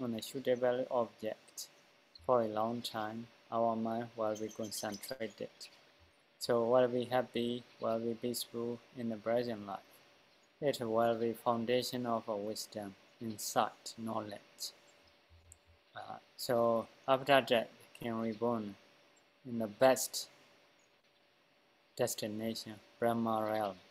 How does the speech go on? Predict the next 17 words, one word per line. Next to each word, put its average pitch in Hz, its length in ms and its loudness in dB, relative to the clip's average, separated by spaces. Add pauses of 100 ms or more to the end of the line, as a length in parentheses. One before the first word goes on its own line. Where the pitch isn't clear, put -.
(920)
If 139 240 -2
we 123 300 4
trying 135 320 2
to 123 120 0
improve 120 460 0 (100)
more, 110 380 0 (560)
even 123 400 0
can 113 260 -8
create 110 720 -6 (160)
psychic 117 500 -4
powers. 98 760 -8 (520)
So 120 360 4
those 135 280 2
are 117 140 6
benefits 113 800 -2
of 117 180 4 (260)
concentration. 101 840 -6